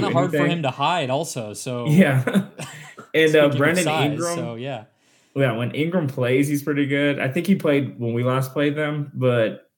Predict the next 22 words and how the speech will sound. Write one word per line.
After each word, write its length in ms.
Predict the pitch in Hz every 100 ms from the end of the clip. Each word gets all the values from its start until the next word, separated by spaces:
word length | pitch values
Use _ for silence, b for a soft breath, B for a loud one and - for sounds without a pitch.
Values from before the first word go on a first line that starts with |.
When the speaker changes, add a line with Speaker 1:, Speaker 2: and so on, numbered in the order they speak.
| _ _ -
Speaker 1:
Yeah. 200 | 107 92 -
Speaker 2:
it 220 | 110 101 110
really 260 | 123 123
wasn't 320 | 113 117 110 -
really 220 | 110 107
an 80 | 98
issue. 420 | 107 117 120 113
Like, 220 | 107 - b _
nobody's 320 | 156 381 359
really 140 | 247 165
done 280 | 110 113 180
anything 340 | 113 104 107
scary 460 | - 104 131 104 82
yet. 260 | 80 76 -
Like, 380 | 95 92 - -
I 120 | 101
think 340 | 98 127 127 120
Speaker 1:
No. 40 | -
Speaker 2:
that 440 | 117 107 98 92 - _ _ _ _ _ _ -
most 300 | 127 151 -
of 100 | 180
the 200 | 147 135